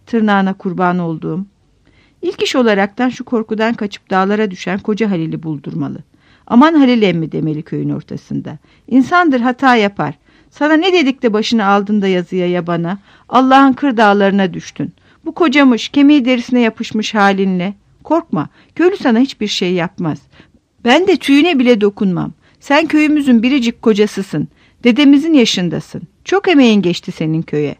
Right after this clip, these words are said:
Ha var bir yılda bizi geç koy. Canın sağ olsun. Sana kimse bir eğri laf edemez." Köylü kısmı saftır, çocuğa benzer. Koca Halil'e karşı gösterilen bu hoşgörülüğe sevinirler.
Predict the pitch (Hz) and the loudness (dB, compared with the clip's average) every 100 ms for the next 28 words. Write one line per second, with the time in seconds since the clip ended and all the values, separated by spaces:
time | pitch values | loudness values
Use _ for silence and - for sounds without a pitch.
0 | _ _ _ - 349 403 403 392 370 302 | _ _ _ 0 4 6 6 6 4 2
1 | 262 285 269 269 254 262 - - 160 180 | 0 0 0 0 0 0 -2 -4 -4 -2
2 | 247 262 330 - 269 247 208 - 165 143 | 2 4 2 2 4 4 2 -2 -6 -6
3 | - _ _ - 285 320 - 392 320 240 | -8 _ _ 0 2 2 0 -4 -2 0
4 | 254 247 247 240 226 226 220 220 220 139 | 0 0 0 0 -2 -2 -2 0 0 -2
5 | 127 _ _ _ _ _ _ _ _ 330 | -8 _ _ _ _ _ _ _ _ -4
6 | 392 - 269 - 254 240 208 - 151 - | -4 -4 -6 -6 -6 -4 -6 -8 -16 -8
7 | 226 208 214 190 160 147 143 123 - _ | -6 -4 -4 -4 -6 -8 -10 -14 -18 _
8 | _ _ - 349 370 349 302 294 269 254 | _ _ -4 0 2 2 0 -2 -2 -4
9 | 226 240 240 247 233 247 254 240 254 - | -4 -6 -4 -4 -2 0 -2 -2 -6 -6
10 | 220 202 208 190 196 220 220 185 180 170 | -6 -4 -4 -4 -4 -4 -4 -4 -4 -6
11 | 147 151 - | -8 -10 -14